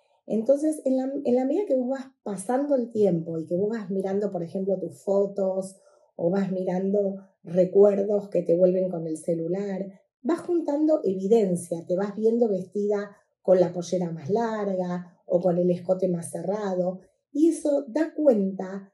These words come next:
de que vos pudiste con ese hábito que te pro-, digamos, que vos te propusiste en su momento. Entonces, esas evidencias, al, al vos tener, digamos, con qué confrontar, con qué con-, digamos,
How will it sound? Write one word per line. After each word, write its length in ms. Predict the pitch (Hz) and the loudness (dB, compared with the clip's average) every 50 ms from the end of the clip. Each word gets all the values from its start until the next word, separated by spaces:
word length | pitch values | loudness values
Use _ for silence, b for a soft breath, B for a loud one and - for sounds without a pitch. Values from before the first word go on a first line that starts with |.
| _ _ _ | _ _ _
de 200 | - 190 208 202 | 0 2 2 4
que 100 | 202 247 | 4 4
vos 240 | 240 277 311 302 - _ - | 2 2 0 -4 -4 _ -2
pudiste 800 | 240 240 233 254 269 262 262 - _ _ - 240 240 247 240 - | 0 0 2 2 2 0 0 -4 _ _ 2 2 2 2 -2 -6
con 200 | - - 180 185 | -6 -2 -2 0
ese 260 | 202 196 - - 214 | 0 -2 -2 -4 -4
hábito 380 | 202 196 185 202 202 202 214 196 | -2 0 0 0 0 -2 -2 -4
que 80 | 190 185 | -4 -4
te 140 | - 170 | -4 -4
pro-, 280 | - - 160 170 156 - - | -6 -6 -6 -8 -8 -8 -10
digamos, 420 | - 151 147 170 170 180 180 - - | -10 -8 -6 -4 -4 -4 -6 -6 -4
que 80 | 175 | -4
vos 160 | 180 190 185 | -4 -4 -4
te 260 | - 214 202 202 - _ _ | -4 -6 -6 -8 -8 _ _
propusiste 600 | - 180 185 180 190 185 - 202 196 196 - 208 | -2 -2 -2 -2 -4 -4 -2 -2 -2 -2 -2 -4
en 100 | 208 196 | -4 -4
su 160 | 196 - 170 | -4 -6 -8
momento. 540 | 165 156 151 156 139 135 135 131 135 - 180 151 - b b b b b b b b b | -8 -10 -12 -14 -16 -14 -14 -14 -16 -18 -20 -20 -20 b b b b b b b b b
Entonces, 520 | - 220 233 233 285 302 294 330 330 311 - - | -4 -2 0 2 2 0 0 -2 -4 -4 -4 -4
esas 320 | 330 - 392 370 359 - | -4 -2 -2 -4 -2 -2
evidencias, 800 | 285 262 254 254 262 247 226 208 190 185 - 196 185 185 180 - | -2 -2 0 2 2 2 2 0 -2 -4 -4 -4 -4 -6 -6 -10
al, 340 | - - 165 160 165 - - _ _ - | -10 -8 -6 -6 -8 -8 -10 _ _ -16
al 180 | - 156 151 | -12 -10 -4
vos 280 | 170 220 262 254 - - | 0 0 0 0 -2 -4
tener, 500 | - 233 233 247 240 220 196 180 175 180 b b b b b b - | -2 0 0 0 0 0 -2 -4 -6 -8 b b b b b b -10
digamos, 460 | 160 180 185 180 185 185 175 - - | -4 0 0 0 0 0 -4 -6 -10
con 300 | - - - 180 175 175 | -14 -10 -4 -2 -2 2
qué 220 | 233 262 262 262 | 2 2 2 2
confrontar, 840 | - 247 226 202 196 185 - - 180 165 170 170 185 226 220 208 - | 0 0 0 0 -2 -4 -6 -6 -4 -4 -4 -4 -4 -4 -4 -4 -4
con 160 | 180 165 160 | -6 -8 -6
qué 180 | 160 208 214 202 | -4 -4 -4 -2
con-, 400 | - 233 208 202 185 185 - - - | -2 -2 -2 -2 -4 -6 -10 -14 -14
digamos, 580 | - 165 165 170 170 175 170 160 - - - | -10 -8 -6 -6 -4 -6 -6 -8 -10 -16 -18